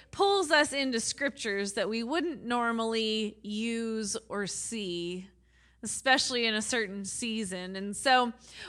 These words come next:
while I will call us back to Luke two to continue part of that story after the birth of Jesus, I, I'm glad that we're here in Galatians four this morning.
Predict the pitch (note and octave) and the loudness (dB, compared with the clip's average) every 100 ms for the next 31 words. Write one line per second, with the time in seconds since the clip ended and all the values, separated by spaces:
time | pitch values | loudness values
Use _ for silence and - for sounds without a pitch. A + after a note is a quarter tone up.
0 | D4 C4+ C#4+ C#4+ C#4+ A#3+ C4+ C#4 D#4+ F4 | 4 10 12 12 10 10 8 6 2 2
1 | C#4+ - D4+ C#4+ C4+ A#3+ C#4+ - A#3+ G#3+ | 2 4 8 8 10 8 6 2 6 6
2 | B3+ - B3 A3 A#3+ C4+ G#3+ - - E4+ | 6 -2 0 0 2 0 -2 -6 0 4
3 | D4 A#3+ G#3 A3 A3 A3 G3+ C4+ B3 A#3+ | 4 6 4 2 0 -4 -4 -2 -2 -2
4 | G#3+ - A#3+ A3+ G3+ G3+ F#3+ - - - | -2 4 6 4 2 2 2 0 -6 -2
5 | A#3+ A#3+ A#3 G3 F3 - - - G#3+ A3 | 0 0 0 -2 -4 -10 -16 -2 4 4
6 | - G#3+ G3 F#3+ A3 A3+ G#3+ G3+ F#3 - | 2 -4 -2 -2 2 2 2 -2 -6 -4
7 | A3 A3+ G3 F3+ F3 F#3 F#3+ F#3 - - | -2 -2 -2 -4 -4 -4 -4 -6 -12 -20
8 | - - - _ _ _ - B3 A#3+ B3 | -20 -20 -20 _ _ _ -8 -8 -2 4
9 | C4+ C#4+ A#3 G#3 G#3+ - A#3+ A3+ G#3 F#3+ | 6 6 2 0 -2 -4 -4 0 0 -2
10 | F#3 F#3+ G3 G3+ G3+ F3+ - - G3+ F#3+ | -4 -2 -2 -2 -4 -6 -8 -6 -6 -4
11 | F#3 D#3 - - F3 E3 E3 F3 F3 F3+ | -4 -6 -10 -8 -10 -10 -12 -12 -12 -14